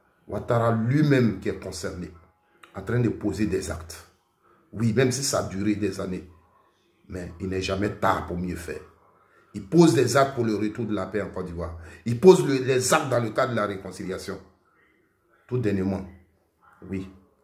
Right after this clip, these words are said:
Kone Katina qui ne pouvait pas rentrer en Côte d'Ivoire vit aujourd'hui en Côte d'Ivoire. Damana Picasse vit aujourd'hui en Côte d'Ivoire. Madame Koudou Jeannette vient de rentrer en Côte d'Ivoire, pour ne citer que ceux-là. Ce sont des actes forts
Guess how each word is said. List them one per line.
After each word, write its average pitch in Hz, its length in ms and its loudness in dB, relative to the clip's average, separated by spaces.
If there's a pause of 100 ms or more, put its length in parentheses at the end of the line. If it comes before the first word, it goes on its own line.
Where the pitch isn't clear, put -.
Kone 107 220 0
Katina 98 380 -4
qui 98 100 -10
ne 80 80 -14
pouvait 90 160 -2
pas 95 100 0
rentrer 90 280 -4
en 90 80 -6
Côte 92 180 -4
d'Ivoire 90 240 -4
vit 87 160 -6
aujourd'hui 85 340 -8
en 82 80 -10
Côte 82 140 -10
d'Ivoire. 82 320 -16 (960)
Damana 110 400 4
Picasse 107 460 -2
vit 101 180 -4
aujourd'hui 95 380 -4
en 85 80 -10
Côte 85 180 -12
d'Ivoire. 82 420 -12 (760)
Madame 110 320 0
Koudou 131 240 2
Jeannette 117 400 2
vient 117 220 0
de 113 100 2
rentrer 101 380 -4
en 92 60 -8
Côte 95 180 -8
d'Ivoire, 92 360 -6
pour 107 120 -2
ne 95 80 -4
citer 101 340 -6
que 101 80 -6
ceux-là. - 320 -4 (640)
Ce - 120 -16
sont 113 140 -4
des 101 280 -2
actes 90 200 -4
forts 107 720 4